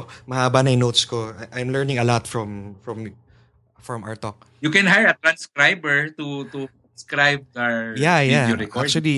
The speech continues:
Speaker 1: uh, I'm thinking about that and siguro, ano rin, parang translator para sa mga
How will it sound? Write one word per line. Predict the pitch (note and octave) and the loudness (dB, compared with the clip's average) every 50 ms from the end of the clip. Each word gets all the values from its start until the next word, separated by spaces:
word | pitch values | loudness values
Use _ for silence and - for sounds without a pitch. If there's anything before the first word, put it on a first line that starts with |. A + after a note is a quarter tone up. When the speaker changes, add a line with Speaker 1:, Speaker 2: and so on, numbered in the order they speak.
| C3+ | 0
Speaker 1:
uh, | A2 A2+ A2+ A2+ A2 A2 G#2+ G#2+ G#2 G#2 | 0 0 0 0 0 0 0 -2 -2 -4
I'm | G#2+ A2+ A#2 | -4 -4 -4
thinking | A2+ C#3+ C3+ C#3+ D#3 | -4 -4 -2 0 2
about | D#3 D3+ D3 D3 D3+ C3 | 2 4 4 4 4 4
that | A#2 A2+ A2+ A#2 - | 2 2 2 2 0
and | G2 G#2 G#2 G#2+ G#2 - - | -2 -2 -2 -2 -4 -8 -8
siguro, | - A#2+ A2+ C3 C3+ C#3+ | -4 -2 2 2 4 4
ano | B2+ B2+ C3 | 2 2 0
rin, | C#3 C#3 A#2 G#2+ - | 0 0 0 0 0
parang | - A2 G#2+ A2 A2+ | 0 0 0 0 0
translator | - A#2 A2+ A2 - - B2 A2+ A2+ - - A2+ G2+ G2 | -2 0 0 0 2 2 2 2 2 2 0 0 0 0
para | F#2+ - F#2+ F#2 F#2+ F#2+ F#2+ | -2 -4 -4 -4 -4 -4 -4
sa | - G#2+ G2+ | -4 -2 -2
mga | G2 F#2+ F#2 F#2 F#2 F#2 | -2 -2 -4 -4 -6 -8